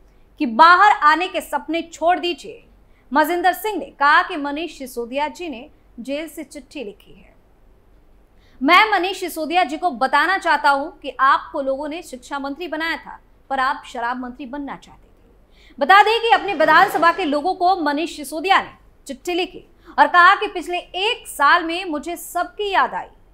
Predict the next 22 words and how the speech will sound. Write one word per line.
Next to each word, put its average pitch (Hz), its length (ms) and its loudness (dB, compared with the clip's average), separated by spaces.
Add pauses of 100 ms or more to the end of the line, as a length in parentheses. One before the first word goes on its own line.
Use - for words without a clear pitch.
(400)
उन्होंने 311 240 -2
अपने 320 220 -2
विधानसभा 277 600 0
के 302 140 -10
लोगों 302 300 -4
को - 280 -14 (300)
पिछले 330 260 -4
एक 392 480 -6
साल 311 380 2
में - 180 -18 (300)
उनके 294 240 -6
बिना 320 260 -2
काम 330 420 2
करने 294 280 -6
की 320 140 -12
सराहना 269 440 -4
करते 247 360 -8
हुए 294 200 -6
कहा 311 400 2 (520)
कि 294 100 -6
सबसे - 640 -2 (260)
बहुत 330 400 2